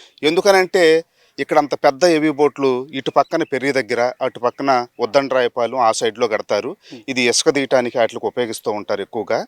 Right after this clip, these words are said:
Speaker 2: Hmm.
Speaker 1: So జగన్మోహన్ రెడ్డి గారు చరిత్రలో ఎప్పుడు తీసుకున్నా కానీ గత
Speaker 2: Hmm.
Speaker 1: ఐదు సంవత్సరాలు కానీ అంతకుముందు కానీ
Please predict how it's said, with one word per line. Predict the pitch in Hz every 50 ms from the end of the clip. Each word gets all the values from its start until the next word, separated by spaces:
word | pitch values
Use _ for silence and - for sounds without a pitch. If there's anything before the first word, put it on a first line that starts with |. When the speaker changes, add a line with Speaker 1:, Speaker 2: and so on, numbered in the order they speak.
| _ _ -
Speaker 2:
Hmm. | 156 131 107 - - - _ _ _
Speaker 1:
So | - 208 - - - 185 196 202 _ _ _ _ _ _ _ _
జగన్మోహన్ | 117 131 151 151 175 196 196 190 175 175 185 185 170 175
రెడ్డి | 160 147 170 160 160
గారు | 170 165 165 165 160 151 -
చరిత్రలో | - 151 135 151 _ - 165 151 156 156 139
ఎప్పుడు | 131 _ 156 156
తీసుకున్నా | 143 151 139 - - 147 139 135 123
కానీ | 120 113 110 117 156 202 _ _ -
గత | 117 110
Speaker 2:
Hmm. | 127 120
Speaker 1:
ఐదు | 120 127 -
సంవత్సరాలు | - 135 131 - 143 123 117 104
కానీ | 110 113 139 139 120
అంతకుముందు | 110 _ 147 139 135 131 123
కానీ | 117 110 117 127